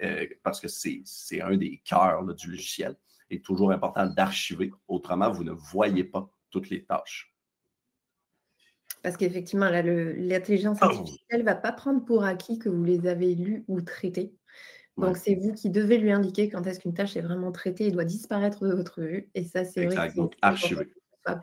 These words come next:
Speaker 2: propre
Speaker 1: Exact.
Speaker 2: et que vous ayez une liste, euh,
Speaker 1: Exact.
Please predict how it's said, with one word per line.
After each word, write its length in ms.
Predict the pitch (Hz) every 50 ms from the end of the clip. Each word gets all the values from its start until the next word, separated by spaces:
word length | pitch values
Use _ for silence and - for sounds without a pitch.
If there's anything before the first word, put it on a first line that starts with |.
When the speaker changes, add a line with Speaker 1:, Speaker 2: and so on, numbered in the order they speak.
| - _ _
Speaker 2:
propre 480 | - - - - 196 202 202 196 196 190
Speaker 1:
Exact. 320 | 180 - - - - -
Speaker 2:
et 40 | -
que 140 | - - 180
vous 160 | 175 175 180
ayez 140 | 180 170 185
une 240 | 190 180 175 175 175
liste, 300 | 180 185 185 - - 180
euh, 180 | 170 170 170 170 175 190 180 175 - _ - - - -
Speaker 1:
Exact. 420 | - 104 104 - - - - -